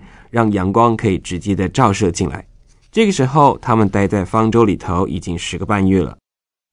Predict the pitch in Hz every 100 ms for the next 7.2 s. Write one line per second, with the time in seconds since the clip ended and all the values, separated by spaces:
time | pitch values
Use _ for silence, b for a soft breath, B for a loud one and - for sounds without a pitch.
0 | _ 98 107 143 127 127 110 131 107 95
1 | - 120 - 120 - 98 117 98 98 82
2 | 80 78 _ _ - 101 92 95 104 98
3 | 101 73 85 98 98 131 147 135 101 -
4 | 90 87 117 71 - _ - 101 90 98
5 | 85 90 85 85 92 62 - 92 80 76
6 | 80 55 - _ _ _ _ 196 175 170
7 | 143